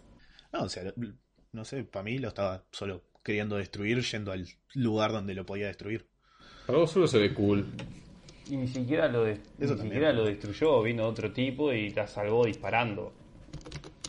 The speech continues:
Speaker 3: O sea,
Speaker 1: Claro, por eso, o sea.
Speaker 3: No.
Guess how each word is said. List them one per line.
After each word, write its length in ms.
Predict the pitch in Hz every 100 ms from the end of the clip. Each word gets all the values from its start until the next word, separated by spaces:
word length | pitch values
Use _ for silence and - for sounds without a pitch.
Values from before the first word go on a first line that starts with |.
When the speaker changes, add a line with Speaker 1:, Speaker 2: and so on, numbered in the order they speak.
| 143 -
Speaker 3:
O 260 | 120 123 -
sea, 100 | 98 98 - - - - -
Speaker 1:
Claro, 300 | 120 113 87 - -
por 120 | 104
eso, 220 | 123 -
o 20 | 104
sea. 140 | 98 95 117
Speaker 3:
No. 280 | 113 104